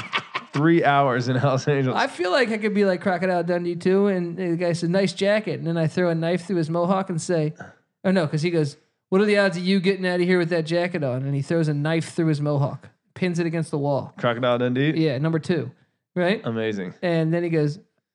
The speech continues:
Speaker 2: uh, "I'd say better than average," or some shit in, in, in a nice Australian accent that I can't talk with. Um, but I bet you didn't think you'd turn into the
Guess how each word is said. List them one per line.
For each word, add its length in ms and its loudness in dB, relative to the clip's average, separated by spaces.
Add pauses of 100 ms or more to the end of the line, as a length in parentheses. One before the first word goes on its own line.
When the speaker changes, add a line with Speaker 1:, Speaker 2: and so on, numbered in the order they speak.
(360)
Speaker 2:
uh, 400 0
"I'd 140 -4
say 100 0
better 240 0
than 140 0
average," 340 -2
or 40 -2
some 180 -4
shit 220 -6
in, 220 0
in, 220 -2
in 140 0
a 80 0
nice 240 0
Australian 400 0
accent 320 -4
that 100 -4
I 60 -4
can't 200 -6
talk 200 -2
with. 160 -4 (420)
Um, 540 0 (500)
but 240 -2
I 380 -4
bet 240 2
you 60 -2
didn't 220 0
think 220 -2
you'd 120 -2
turn 220 0
into 220 -2
the 180 2